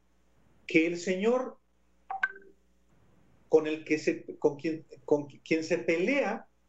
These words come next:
con todo el mundo, porque también es, hay que decirlo, este libro es un ajuste de cuentas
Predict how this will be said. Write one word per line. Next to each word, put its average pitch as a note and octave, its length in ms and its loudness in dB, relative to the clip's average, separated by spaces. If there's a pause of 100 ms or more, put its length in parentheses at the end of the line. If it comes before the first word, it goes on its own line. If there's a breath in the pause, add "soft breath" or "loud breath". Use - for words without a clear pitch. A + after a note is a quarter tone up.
(640)
con D#3+ 280 2
todo C#4+ 280 2
el A#3+ 120 -2
mundo, D3+ 520 -2 (440)
porque B2+ 240 0
también E3+ 260 0
es, F#3+ 160 -2
hay F3+ 120 2
que G3 120 2
decirlo, F3+ 560 0
este F3+ 300 2
libro F#3 340 2
es - 280 -4 (220)
un G3+ 220 2
ajuste G#3 460 0
de - 180 -2
cuentas G3+ 720 -2